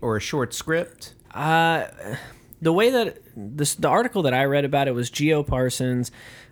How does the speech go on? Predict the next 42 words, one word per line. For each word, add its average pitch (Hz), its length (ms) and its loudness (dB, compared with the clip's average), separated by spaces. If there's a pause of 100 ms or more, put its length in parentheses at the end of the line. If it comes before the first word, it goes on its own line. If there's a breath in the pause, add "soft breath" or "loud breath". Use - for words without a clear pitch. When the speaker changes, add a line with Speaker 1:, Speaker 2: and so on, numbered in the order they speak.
Speaker 2:
um, 113 540 0 (840 loud breath)
was 131 320 0
doing 151 480 0
this, 147 180 0
like, 123 340 -2 (840)
he, 151 280 -6 (240)
he 170 140 -2
was 147 100 0
trying 214 220 0
to, 208 60 2
like, 160 180 0
make 131 300 0
it 123 80 0
as 117 160 -2
an 110 100 -4
actor, 107 300 -6
whatever, 110 240 -6
doing 135 260 -2
theater 117 300 -4
stuff, 113 200 -6
blah, 113 160 -4
blah, 107 220 -6
blah, 87 80 -8
blah, 82 140 -8
whatever. 85 320 -10
And 101 100 -8
they're 104 140 -6
like, 104 240 -6
"This 127 180 -2
is 123 300 -2
theater. 147 440 2
It's 127 140 -2
a 123 80 -2
one-time 123 760 0
thing. 139 560 0
Like, 117 280 -2
if 120 100 -6
you 117 120 -2
really 120 240 0
want 117 420 -2
to, 120 120 -4
like, 101 300 -8